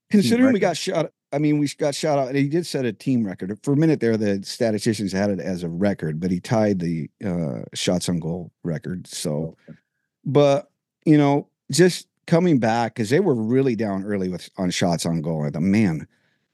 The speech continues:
Speaker 1: uh, they made it respectable." And, uh, what a game. I mean, geez.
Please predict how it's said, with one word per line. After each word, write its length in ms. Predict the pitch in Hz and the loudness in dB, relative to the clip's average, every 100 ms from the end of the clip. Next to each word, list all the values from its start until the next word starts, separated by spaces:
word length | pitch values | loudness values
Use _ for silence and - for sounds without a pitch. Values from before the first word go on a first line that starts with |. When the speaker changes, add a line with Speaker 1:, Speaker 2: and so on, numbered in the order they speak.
| _ _ - - | _ _ -10 0
Speaker 1:
uh, 120 | 104 | 2
they 120 | 113 | 4
made 200 | 113 123 | 4 4
it 60 | 135 | 2
respectable." 720 | 127 - 120 127 98 110 139 101 | 0 0 -2 0 -2 -2 -4 -4
And, 360 | 107 107 104 | 0 2 2
uh, 220 | 104 101 92 - _ _ | 0 0 -4 -8 _ _
what 200 | 107 113 | -8 -6
a 60 | 131 | -4
game. 460 | 101 90 104 90 | -2 -2 0 0
I 100 | 78 | -2
mean, 380 | 80 82 80 76 | -4 -4 -4 -8
geez. 480 | - 98 101 76 - | -6 -2 0 -2 -10